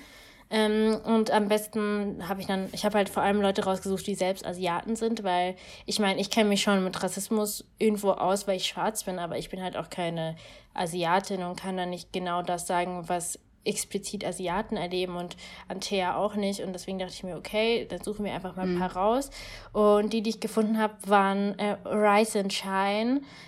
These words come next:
Speaker 1: äh, Mais Podcast, Donna Sori Podcast, <laughs> Halbe Kartoffel Podcast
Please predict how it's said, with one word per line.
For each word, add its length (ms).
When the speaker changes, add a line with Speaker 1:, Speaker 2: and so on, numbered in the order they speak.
Speaker 1:
äh, 120
Mais 420
Podcast, 960
Donna 400
Sori 580
Podcast, 720
<laughs> 180
Halbe 240
Kartoffel 560
Podcast 800